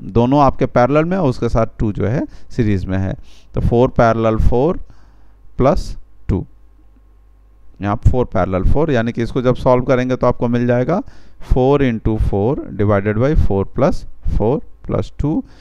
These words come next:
तो ये आ जाएगा दो और ये आ गया दो, तो यानी कि दो प्लस दो कितना हो गया? चार ओम, यानी कि आरएन की वैल्यू कितनी हो गई? फ़ोर ओम हो गई। अब हम लोग कैलकुलेट करेंगे, अ, नॉर्टन करंट यानी कि आईएन की वैल्यू कैलकुलेट करेंगे।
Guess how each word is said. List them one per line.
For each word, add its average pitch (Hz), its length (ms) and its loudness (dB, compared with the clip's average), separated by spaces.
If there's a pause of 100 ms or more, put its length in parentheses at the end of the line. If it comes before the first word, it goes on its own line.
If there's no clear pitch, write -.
(260)
तो 120 60 -2
ये 117 120 4
आ 120 100 4
जाएगा 117 300 2
दो 127 240 2
और 131 180 2
ये 107 100 2
आ 98 120 2
गया 95 180 -2
दो, 120 200 -2
तो - 120 -6
यानी 101 180 -6
कि 107 80 -4
दो 104 200 0
प्लस 104 220 -2
दो 104 200 -2
कितना - 300 -10
हो 104 100 -4
गया? 131 160 -4 (260)
चार 98 240 2
ओम, 98 140 -4
यानी 117 180 -2
कि 131 80 -2
आरएन 120 380 2
की 156 120 -2
वैल्यू 131 300 2
कितनी 143 280 -4
हो 135 120 0
गई? 185 200 0 (460)
फ़ोर 98 220 0
ओम 87 120 -6
हो 90 140 -8
गई। - 220 -8 (840)
अब 123 120 6
हम 131 140 2
लोग 139 140 2
कैलकुलेट 123 440 0
करेंगे, 127 440 0 (560)
अ, 101 280 0 (720)
नॉर्टन 110 400 2
करंट 90 460 -2
यानी 101 260 -2
कि - 160 0 (120)
आईएन 101 340 0
की - 120 -4
वैल्यू 92 360 0 (260)
कैलकुलेट 90 440 -2
करेंगे। 95 400 0